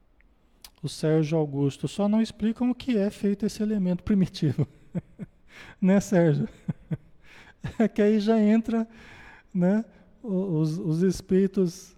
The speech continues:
talvez hoje, no patamar que tá a nossa física, talvez hoje, n-, talvez nem hoje eles não consigam, não há elementos ainda na nossa língua, talvez, pra explicar, né,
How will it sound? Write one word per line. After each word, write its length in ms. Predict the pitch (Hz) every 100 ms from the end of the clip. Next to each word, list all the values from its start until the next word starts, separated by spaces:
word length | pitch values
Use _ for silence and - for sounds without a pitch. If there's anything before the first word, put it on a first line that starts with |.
| _ 240 254 277 _
talvez 520 | - 165 202 214 165
hoje, 560 | 147 196 240 196 151 139
no 100 | 147
patamar 720 | - 160 160 147 139 135 131
que 120 | 131
tá 200 | 139 147
a 40 | 139
nossa 360 | 135 131 131
física, 760 | - - 214 240 185 156 - 131 _ - - - _
talvez 560 | - 175 175 196 226 190
hoje, 380 | 190 220 226 214 - 247
n-, 280 | 170 180 226 220
talvez 280 | 180 185 226
nem 300 | 220 311 320
hoje 280 | 214 262 254
eles 180 | 269 254
não 100 | 262
consigam, 720 | 254 233 - 226 208 233 240 - - _
não 180 | 196 214
há 140 | 214 233
elementos 760 | 240 233 196 196 202 208 180
ainda 640 | 180 175 180 175 160 131 131 - - _ _ -
na 160 | 147 160
nossa 400 | 165 175 - 190
língua, 460 | 160 160 196 214
talvez, 300 | 208 196 190
pra 120 | - 220
explicar, 720 | 214 240 262 - 180 165 - - _ _ _ _ _ _
né, 380 | 147 151 185